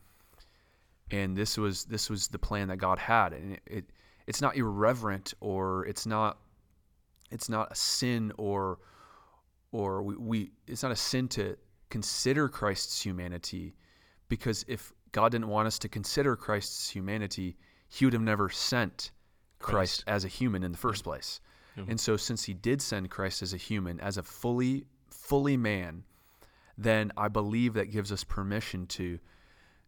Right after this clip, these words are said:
Speaker 1: to consider the implications and to consider what the significance is of, you know, Jesus really being here
Speaker 2: Mm-hmm.
Speaker 1: as, as a man.
Speaker 2: Yeah. In, in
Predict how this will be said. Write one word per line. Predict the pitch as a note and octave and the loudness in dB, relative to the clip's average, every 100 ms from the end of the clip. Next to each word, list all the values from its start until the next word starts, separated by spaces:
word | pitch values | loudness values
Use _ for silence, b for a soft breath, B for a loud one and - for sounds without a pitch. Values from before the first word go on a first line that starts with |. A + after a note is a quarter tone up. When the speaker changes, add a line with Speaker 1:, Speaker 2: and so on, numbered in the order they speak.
| _ | _
Speaker 1:
to | - A2 | -6 -4
consider | - G2 - A#2+ A2+ G#2 | -4 -4 -2 0 2 0
the | G2 | 0
implications | G2+ F#2+ F#2 A2+ A2 - F2 E2+ - | -4 -4 -2 0 0 -2 -6 -6 -8
and | F#2+ - | -10 -10
to | F#2+ | -10
consider | F#2+ F#2+ C3 A2+ | -8 -2 0 2
what | F#2 F#2 G#2 - - | 0 2 2 2 -6
the | G#2+ | -6
significance | - F#2 F#2 F#2+ G2 F#2 F2 | -6 -6 -6 -6 -6 -8 -6
is | E2+ D#2+ | -8 -8
of, | F2 E2 - - | -10 -12 -18 -18
you | F#2 G2 | -8 -8
know, | E2+ E2+ | -6 -10
Jesus | - G2 F#2 - | -8 -6 -4 -4
really | F#2 E2+ | -4 -4
being | E2+ F#2 | -4 -4
here | E2+ D#2+ D#2 b | -6 -10 -14 b
Speaker 2:
Mm-hmm. | A2 G2 | -2 0
Speaker 1:
as, | F#2+ G#2+ - - | 0 -2 -8 -8
as | F#2+ E2+ E2+ - - _ _ | -8 -6 -6 -8 -8 _ _
a | - | -12
man. | F2 F2+ D2+ - _ _ | -8 -8 -10 -16 _ _
Speaker 2:
Yeah. | F#2+ F2+ E2 B B B B B B B B B | -8 -8 -10 B B B B B B B B B
In, | B2+ C3+ | -4 -2
in | D3+ D3 C#3+ | -2 0 -2